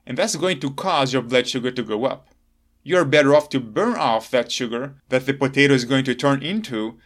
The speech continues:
than to leave that sugar around to glycate and raise your insulin and cause insulin resistance." Doctor Ron Rosedale referred to potato as a potential to become sugar,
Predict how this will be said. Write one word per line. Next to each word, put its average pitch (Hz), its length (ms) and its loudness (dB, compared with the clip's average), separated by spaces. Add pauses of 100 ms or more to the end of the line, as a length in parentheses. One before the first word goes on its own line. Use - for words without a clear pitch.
(220)
than 147 320 0
to 151 80 -4
leave 170 260 0
that - 180 0
sugar 147 320 -2
around 143 500 0
to 127 100 -4
glycate 120 640 -2 (260)
and 127 180 -2
raise 147 240 4
your 127 140 0
insulin 175 600 -4 (180)
and 131 140 -4
cause 147 260 2
insulin 139 480 0
resistance." 139 720 -6 (1080)
Doctor 180 300 0
Ron 190 260 4
Rosedale 135 600 2
referred 127 320 0
to 151 80 -4
potato 147 500 -2
as 120 100 -2
a 123 40 -2
potential 135 840 -6
to 135 80 -4
become 123 440 -4
sugar, - 520 -4